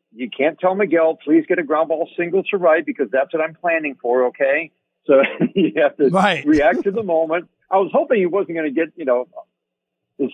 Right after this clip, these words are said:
Speaker 1: six hundredth double, because that would have complicated the call. <laughs> So,
Speaker 2: Right, right.
Speaker 1: so you react to the moment, try to describe the moment, and then, yes, you do plan out the,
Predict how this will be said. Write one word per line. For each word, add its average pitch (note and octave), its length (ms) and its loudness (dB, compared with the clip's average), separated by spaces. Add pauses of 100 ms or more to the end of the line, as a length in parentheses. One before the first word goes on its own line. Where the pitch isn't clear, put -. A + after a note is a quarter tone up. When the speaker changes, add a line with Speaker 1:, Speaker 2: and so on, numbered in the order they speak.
Speaker 1:
six G3 180 2
hundredth C#3 340 0
double, C3 260 2
because A#2+ 260 -4
that D3+ 120 -2
would C3 100 -6
have - 80 -6
complicated D#3 540 -4
the - 80 -8
call. A2+ 360 -2
<laughs> E5+ 60 -8 (340)
So, A3 80 2 (160)
Speaker 2:
Right, G3+ 340 0 (100)
right. F3+ 500 -2
Speaker 1:
so - 60 4
you F3 160 6
react D3+ 360 2
to G#3+ 80 -6
the B3 80 2
moment, F3 400 0
try D3+ 140 -2
to C#3 40 -4
describe C3+ 560 0
the G#3 80 -2
moment, D#3+ 500 -2
and C#3+ 200 -6
then, G3+ 240 2
yes, B3 240 2 (640)
you G3 300 4
do G#3+ 460 2
plan D#3+ 280 0
out A2+ 180 0 (140)
the, A#2+ 200 -2